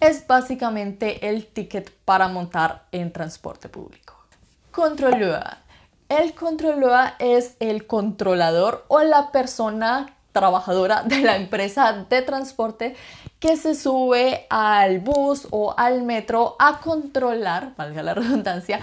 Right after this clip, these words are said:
que los pasajeros estén viajando con un ticket válido. Die Bahn. Este es el metro y aquí hacemos la diferencia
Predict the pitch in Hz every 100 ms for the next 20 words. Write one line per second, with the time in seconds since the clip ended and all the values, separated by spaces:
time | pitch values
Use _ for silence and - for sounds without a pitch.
0 | - - - - 294 294 - 269 269 262
1 | 226 214 233 - 220 - 196 190 202 220
2 | 185 180 190 214 196 175 - 156 160 160
3 | - - - - _ - 302 302 233 175
4 | 247 95 - - _ _ _ _ _ -
5 | 294 294 - 349 - 262 262 262 - 240
6 | 240 226 214 196 185 180 247 262 - 254
7 | 240 - 247 - 254 262 247 247 254 247
8 | 220 220 - 190 185 220